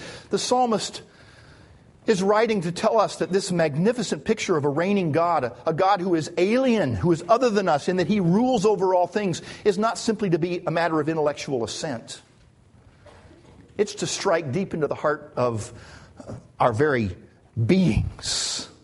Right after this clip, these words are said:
so that we respond not with a nod, but we respond with a full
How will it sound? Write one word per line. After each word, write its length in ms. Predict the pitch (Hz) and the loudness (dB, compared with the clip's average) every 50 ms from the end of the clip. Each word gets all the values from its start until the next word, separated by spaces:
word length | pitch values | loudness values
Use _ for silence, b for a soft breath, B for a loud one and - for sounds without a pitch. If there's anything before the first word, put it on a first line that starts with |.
| - _ B B B B B B B B B B B | -20 _ B B B B B B B B B B B
so 140 | - - 202 | 2 2 2
that 120 | 170 - | 2 2
we 80 | 170 180 | 0 2
respond 840 | 170 160 147 - - - - 202 190 196 202 196 170 147 131 117 B B B B | 2 0 0 -2 -6 -2 0 0 2 2 2 2 2 0 -2 -6 B B B B
not 260 | 147 175 185 208 202 | 2 2 2 2 0
with 200 | 170 156 151 - - | -2 -2 -2 -2 -4
a 60 | - 156 | -2 0
nod, 560 | 151 160 170 175 165 - - - - - - - - - - - _ - _ _ _ b b b b b b b b b b b b b b b b b _ _ _ | 2 2 2 2 0 -2 -4 -8 -10 -12 -14 -16 -18 -20 -20 -20 _ -20 _ _ _ b b b b b b b b b b b b b b b b b _ _ _
but 160 | - 147 - | -4 -4 -2
we 140 | 151 156 170 | -2 -2 -2
respond 640 | 147 123 135 127 - - - 185 170 156 135 120 113 | -2 -4 -4 -6 -6 -6 -4 -4 -2 -2 -2 -2 0
with 280 | 127 139 - - - | -2 -2 -4 -4 -6
a 100 | 131 110 | -6 -6
full 760 | 104 - - - - - 214 202 185 160 131 107 92 82 - | -6 -8 -10 -12 -6 -2 0 0 2 2 0 0 -2 -4 -8